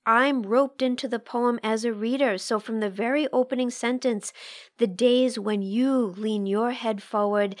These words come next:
then pull your head back to see the sun is only a chrysanthemum. The eye is a white lake with a black boat moored at a particle pier that says what you want back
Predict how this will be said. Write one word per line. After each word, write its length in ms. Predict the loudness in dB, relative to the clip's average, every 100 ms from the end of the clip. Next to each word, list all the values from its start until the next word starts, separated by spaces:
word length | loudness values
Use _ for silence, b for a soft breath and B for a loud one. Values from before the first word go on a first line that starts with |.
| B B
then 160 | -4 -4
pull 300 | 0 2 4
your 200 | 4 2
head 280 | 0 -6 -2
back 300 | -2 -2 -4
to 80 | -10
see 160 | -6 -4
the 120 | -4
sun 440 | -4 -2 0 -2 -8 B B
is 160 | -2
only 320 | 0 2 2 0
a 60 |
chrysanthemum. 840 | -2 -8 -4 -4 -2 -4 -6 -8 -14 B B B
The 160 | -4 0
eye 320 | 2 4 2
is 140 | 0 -2
a 80 |
white 320 | -2 0 -2 -2
lake 320 | -4 -4 -4
with 120 | -6
a 60 | -8
black 460 | -6 -4 -4 -4
boat 240 | -2 -2 -2
moored 440 | -4 -4 -2 -4 -6
at 80 |
a 60 | -8
particle 580 | -8 -4 -4 -4 -6 -10
pier 400 | -8 -4 -2 -2
that 180 | -4 -10
says 380 | -2 0 -2
what 240 | -4 -6 -6
you 140 | -6
want 360 | -4 -4 -6 -6
back 300 | -8 -8